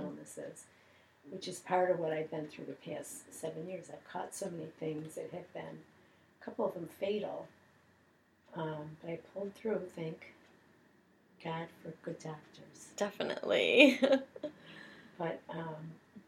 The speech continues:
Speaker 1: and then the other, another common one is dependence.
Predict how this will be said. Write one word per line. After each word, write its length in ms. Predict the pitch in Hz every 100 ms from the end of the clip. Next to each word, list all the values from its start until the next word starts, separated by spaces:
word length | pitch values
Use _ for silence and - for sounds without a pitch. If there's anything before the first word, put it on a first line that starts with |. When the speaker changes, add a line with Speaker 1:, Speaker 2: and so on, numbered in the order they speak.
| - - - - - - _ _ _ _ _ - - - - -
Speaker 1:
and 140 | 196
then 120 | 185 180
the 140 | 208
other, 420 | 247 233 190 - - -
another 340 | 202 226 226 -
common 360 | 185 160 156 160 - - - - -
one 280 | 156 170 -
is 160 | 160 160 -
dependence. 1000 | - - 160 165 156 143 - - -